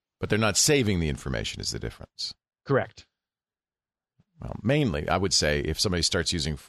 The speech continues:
Speaker 1: is there any way to know? I guess if you see WebWise cookies, that's how you know you're being formed.
Speaker 2: Ah, we got a good, couple good questions about that
Speaker 1: All right,
Speaker 2: coming
Speaker 1: we'll
Speaker 2: up.
Speaker 1: get to that. We'll get to that. Let's get to our next question.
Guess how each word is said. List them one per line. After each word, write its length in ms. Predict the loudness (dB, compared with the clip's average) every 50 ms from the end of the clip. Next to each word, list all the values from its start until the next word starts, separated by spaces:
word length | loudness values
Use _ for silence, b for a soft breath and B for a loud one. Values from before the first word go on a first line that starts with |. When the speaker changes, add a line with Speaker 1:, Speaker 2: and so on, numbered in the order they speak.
| -20 -20 -16 -8 -2 0
Speaker 1:
is 140 | 2 4
there 80 | 4 4
any 100 | 6 4
way 120 | 4 4
to 80 | 4 4
know? 260 | 4 4 4 4 4
I 80 | 4 4
guess 180 | 4 4 2
if 80 | 2 2
you 80 | 2 2
see 180 | 2 4 4
WebWise 420 | 4 4 4 6 6 4 4 4 2
cookies, 280 | 0 0 2 2 4
that's 200 | 4 4 4 4
how 80 | 4 4
you 180 | 4 4 4
know 160 | 4 4 4 4
you're 180 | 4 2 2
being 320 | 2 2 2 2 2 0 -2
formed. 520 | 0 2 2 2 2 0 -2 -4 -8 -10 -16 _ _ _ _ _ _ _ _ -2
Speaker 2:
Ah, 320 | 0 2 4 4 4 4 4
we 80 | 4
got 140 | 4 2 2
a 20 | 2
good, 260 | 2 2 2 2 2
couple 200 | 0 0 0 2
good 180 | 2 2 0
questions 380 | 2 0 0 0 2 0 0 2
about 260 | 2 2 0 2 2
that 100 | 0 2
Speaker 1:
All 60 | 2
right, 80 | 2 2
Speaker 2:
coming 140 | 2 2 0
Speaker 1:
we'll 60 | 0
Speaker 2:
up. 40 | 0
Speaker 1:
get 120 | 0 0
to 100 | 0 0
that. 220 | 2 2 0 0 -2
We'll 100 | -2 -4
get 160 | -4 -4 -2
to 60 | -2
that. 200 | -2 -2 -2 -2
Let's 140 | -2 -2 0
get 120 | 0 0 2
to 60 | 2
our 60 | 2
next 200 | 2 2 0 0
question. 400 | 0 0 0 0 0 -2 -2 -4